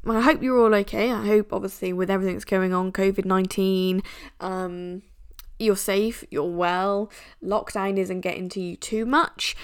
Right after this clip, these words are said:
Um, it's starting to get to me slightly, and that's probably why I started this podcast, is because I need a way to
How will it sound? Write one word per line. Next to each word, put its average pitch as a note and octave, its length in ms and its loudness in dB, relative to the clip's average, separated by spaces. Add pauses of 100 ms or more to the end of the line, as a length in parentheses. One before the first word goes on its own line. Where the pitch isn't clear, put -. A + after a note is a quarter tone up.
(220)
Um, F#3 320 -2
it's - 180 -10
starting D#4+ 500 -2
to A#3 60 -6
get - 200 -6
to A3+ 100 -6
me G3+ 100 -2
slightly, G#3 460 -2
and E3+ 100 -2
that's - 100 -8
probably D#4 320 0
why D4+ 220 2
I D4 60 0
started C#4+ 280 0
this C4+ 140 -6
podcast, F3+ 560 -2
is E3 80 -6
because F#3 320 -4
I F#3+ 60 -2
need F#3 240 0
a F3 60 0
way F3 280 0
to D#3+ 260 -4